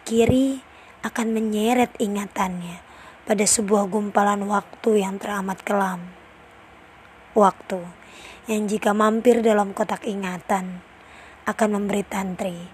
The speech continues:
sebongkah rasa sakit melebihi rasa sakit dari luka paling parah. Gumpalan waktu yang kelam itu memang memberi tanda-tanda akan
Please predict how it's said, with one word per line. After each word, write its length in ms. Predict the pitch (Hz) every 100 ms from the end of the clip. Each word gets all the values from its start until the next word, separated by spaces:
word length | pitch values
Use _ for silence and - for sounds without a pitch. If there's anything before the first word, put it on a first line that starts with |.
| - - -
sebongkah 720 | - - 208 214 208 220 196 220
rasa 240 | 214 -
sakit 560 | 208 - 226 - - - - - - - - - - 226
melebihi 720 | 226 220 185 214 185 - 180 175 - - - - -
rasa 240 | 214 190 214
sakit 720 | - 202 - 214 - - -
dari 320 | 190 202 202
luka 480 | 196 202 - 196 175
paling 320 | 202 190 196
parah. 560 | 208 190 185 - - - - - - - - - - - - - - - - - - - - - - - - - - - - - - - - - - - - - - -
Gumpalan 560 | 240 277 240 247 247 254
waktu 400 | 240 240 311 285
yang 160 | 226 208
kelam 240 | 214 208
itu 320 | 226 208 -
memang 320 | 247 226 208
memberi 400 | 202 202 208 208
tanda-tanda 880 | - 196 196 208 214 214 233 208 196
akan 160 | -